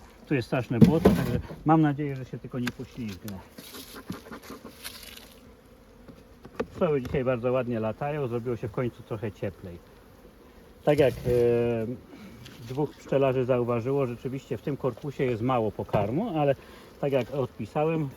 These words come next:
w środkowym jest go dosyć sporo. Dlatego zamienimy im po prostu korpusy. Proszę, tutaj tak jak, tak jak wspominałem, czerw jest, nie, nie czerw, przepraszam, tylko pokarm jest, e, w drugim korpusie.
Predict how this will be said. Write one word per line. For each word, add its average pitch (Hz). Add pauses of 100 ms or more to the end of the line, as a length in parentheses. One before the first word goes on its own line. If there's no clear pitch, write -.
(260)
w -
środkowym 143
jest 117
go 120
dosyć 104
sporo. 101 (340)
Dlatego 135 (760)
zamienimy 170
im 123
po 117
prostu 113
korpusy. 107 (1800)
Proszę, 110 (280)
tutaj 139 (260)
tak 135
jak, 117 (200)
tak 123
jak 110
wspominałem, 127 (960)
czerw 151
jest, 131 (440)
nie, 139
nie 127
czerw, -
przepraszam, 110
tylko -
pokarm 120
jest, 113
e, 120
w 107
drugim 98
korpusie. -